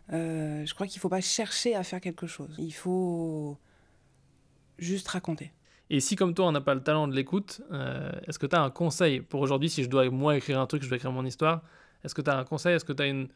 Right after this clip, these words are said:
Speaker 2: une orientation pour finir ce podcast vers laquelle tu peux m'envoyer ?
Speaker 1: Euh, ne pas chercher à être parfait, ne pas avoir peur du premier mot qui vient, euh, surtout, surtout, ne pas effacer ce que tu viens d'écrire. Y aller.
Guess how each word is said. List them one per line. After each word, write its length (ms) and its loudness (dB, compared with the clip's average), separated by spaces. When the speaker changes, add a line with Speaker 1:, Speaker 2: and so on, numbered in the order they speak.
Speaker 2:
une 200 6
orientation 560 4
pour 140 -4
finir 200 -2
ce 60 -12
podcast 500 -2
vers 120 0
laquelle 200 -2
tu 100 -18
peux 100 -2
m'envoyer ? 560 2
Speaker 1:
Euh, 260 0
ne 140 2
pas 160 -2
chercher 520 -2
à 120 -2
être 280 -6
parfait, 460 -4
ne 80 -2
pas 260 0
avoir 240 -2
peur 220 -2
du 100 -4
premier 320 -2
mot 140 0
qui 200 -6
vient, 260 -4
euh, 220 2
surtout, 600 -6
surtout, 480 -6
ne 160 2
pas 260 0
effacer 420 -2
ce 60 -6
que 80 -8
tu 140 -6
viens 140 0
d'écrire. 420 -8
Y 280 -2
aller. 240 -2